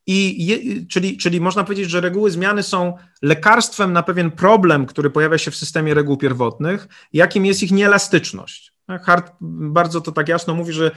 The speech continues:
że system złożony wyłącznie z reguł pierwotnych, tak jak chciałby Austin, ma pewne niewydolności właśnie i, i, i pewne, pewne problemy i każdy z rodzaj-,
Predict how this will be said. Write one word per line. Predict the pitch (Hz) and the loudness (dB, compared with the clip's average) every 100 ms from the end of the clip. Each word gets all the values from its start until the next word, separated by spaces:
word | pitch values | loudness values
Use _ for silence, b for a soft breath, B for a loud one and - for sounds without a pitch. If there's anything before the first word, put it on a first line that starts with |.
| B | B
że | - 143 147 147 | 0 2 2 -2
system | - - 190 | -6 -2 -2
złożony | 165 165 180 | 0 0 0
wyłącznie | 160 160 190 185 | 2 2 2 0
z | 165 | 0
reguł | 165 160 | 0 2
pierwotnych, | 160 143 160 165 135 - | 2 2 2 2 -4 -2
tak | 143 | -2
jak | 139 123 | -2 -4
chciałby | - 135 127 120 B B B - | -4 -4 -2 -6 B B B -6
Austin, | 156 175 - 180 180 - - | -2 -2 -2 -4 -6 -12 -6
ma | 151 | -4
pewne | 165 165 160 | -2 -2 0
niewydolności | 165 160 160 160 190 202 - | 2 4 4 6 4 2 -2
właśnie | 185 180 175 190 180 | 0 0 -2 -4 -2
i, | 165 | -2
i, | 160 156 147 | -4 -4 -4
i | |
pewne, | 147 151 147 147 | -2 -2 0 -2
pewne | 139 143 143 | -2 -4 -2
problemy | 156 143 175 196 190 190 - | 0 4 4 4 2 -2 -12
i | - | -4
każdy | - 214 208 190 | 2 2 2 0
z | 156 | 2
rodzaj-, | 160 180 156 139 127 | 4 4 4 2 2